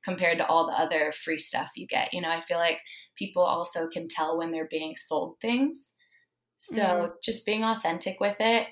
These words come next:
Speaker 1: at the end of the day, yeah, we are kind of walking advertisements for everything.
Speaker 2: <laughs>
Speaker 1: But at the end of the day, hopefully it's brands and companies that you actually do enjoy and,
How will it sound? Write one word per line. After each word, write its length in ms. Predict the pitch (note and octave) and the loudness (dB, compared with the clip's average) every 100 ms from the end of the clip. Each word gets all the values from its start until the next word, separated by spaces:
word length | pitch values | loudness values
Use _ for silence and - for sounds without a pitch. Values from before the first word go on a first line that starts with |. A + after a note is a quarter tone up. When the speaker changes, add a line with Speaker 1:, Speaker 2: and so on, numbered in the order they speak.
| - | -6
Speaker 1:
at 160 | F#3+ | -4
the 100 | F#3 | -2
end 180 | F3+ F#3+ | -2 0
of 80 | G3 | -2
the 100 | F#3 | 0
day, 480 | F3+ D#3+ E3+ F#3+ - | 2 4 4 2 -2
yeah, 380 | E3+ F3+ F#3+ - F3 | -4 4 4 4 -4
we 120 | E3 | 2
are 340 | E3+ F3 E3+ - _ - | 6 6 4 -6 _ -2
kind 220 | D#3+ E3 | 0 2
of 100 | E3+ | 2
walking 360 | E3 D#3+ F3+ F#3+ | 2 2 2 0
advertisements 720 | A3 F#3 F3 E3 E3+ F3+ - | 0 0 0 0 0 -4 0
for 100 | C4 | 4
everything. 560 | C#4+ F3+ F3+ - - - | 4 4 -2 -2 -4 -8
Speaker 2:
<laughs> 320 | - - _ - | -12 -14 _ 2
Speaker 1:
But 100 | G3 | 4
at 120 | G3 G3+ | 4 4
the 60 | |
end 160 | G3 F#3 | 0 0
of 80 | F#3 | -2
the 60 | |
day, 260 | F#3 A#3+ G#3+ | 2 2 2
hopefully 440 | G#3 G3 - F#3 F3+ | 2 -2 -4 -2 -2
it's 160 | F3+ - | -2 -4
brands 540 | F3+ E3+ E3 E3+ E3+ | -2 -2 -4 -4 -6
and 120 | F3 | -4
companies 600 | - E3 F3 F3 E3+ F3+ | -6 -6 -6 -8 -4 -2
that 220 | F3 D3 F#3+ | 0 0 2
you 100 | F3+ | 2
actually 640 | - - - E3 D#3+ - _ _ F3 | 2 0 -2 -2 -4 -6 _ _ -6
do 180 | F3+ E3 | -4 -4
enjoy 400 | E3+ E3 E3+ D#3+ | -6 -4 -2 -2
and, 360 | D#3+ - E3 | -2 -4 -6